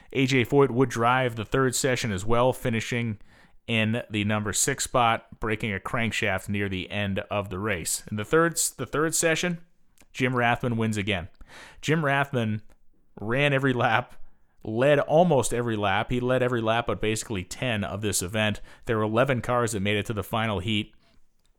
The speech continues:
And Fangio, believe it or not, actually came back out. They had enough time to repair and slide a piston in that thing. Fangio did come out to compete, but it broke a fuel pump two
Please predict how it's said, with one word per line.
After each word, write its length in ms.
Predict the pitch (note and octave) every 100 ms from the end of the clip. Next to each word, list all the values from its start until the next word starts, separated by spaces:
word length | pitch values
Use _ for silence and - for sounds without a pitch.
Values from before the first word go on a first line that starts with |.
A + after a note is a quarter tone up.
| _ -
And 160 | C#3 A#2+
Fangio, 440 | C#3 F3+ C#3+ B2+
believe 180 | C3 B2+
it 40 |
or 60 | A#2+
not, 240 | A#2+ A#2+
actually 360 | A#2+ C#3 - A#2
came 280 | - C3+ C3
back 280 | A#2 A2 B2
out. 180 | A#2+
They 120 | A2 A#2
had 100 | B2
enough 220 | A#2+ -
time 240 | C3+ A#2+
to 60 | G#2+
repair 440 | G2 - B2 B2
and 80 | A2
slide 240 | B2 A#2
a 60 | G#2+
piston 340 | - B2 C#3
in 100 | G#2+
that 240 | F#2+ F#2+ -
thing. 260 | G#2+ F#2 - - - -
Fangio 480 | A#2+ A#2 A2+ G#2
did 220 | G#2 B2+ C3
come 140 | A#2
out 160 | A2 -
to 80 |
compete, 420 | G2+ F2+ A2+ G#2+ G#2
but 80 | F2+
it 80 |
broke 240 | - G2+ -
a 60 |
fuel 320 | - - A2+ G#2+
pump 380 | G#2+ F#2 - - - -
two 420 | - A#2 G2+